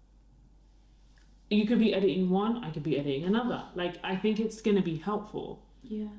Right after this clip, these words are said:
Speaker 1: But, you know, for right now, especially that I work in-house, it's not very easy, um, to do that. So it's just one of those ones where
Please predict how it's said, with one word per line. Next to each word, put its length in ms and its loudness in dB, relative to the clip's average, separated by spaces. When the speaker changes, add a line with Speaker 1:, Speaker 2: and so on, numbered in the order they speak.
Speaker 1:
But, 400 -4
you 160 2
know, 280 -2
for 200 -4
right 260 -4
now, 520 -4
especially 540 -6
that 160 -4
I 140 -4
work 560 -4
in-house, 1040 -2
it's 200 -2
not 300 2
very 360 0
easy, 600 -2
um, 500 -8
to 120 2
do 240 4
that. 340 -8
So 560 -4
it's 280 -6
just 220 -4
one 140 0
of 60 -6
those 200 -4
ones 220 -6
where 280 -6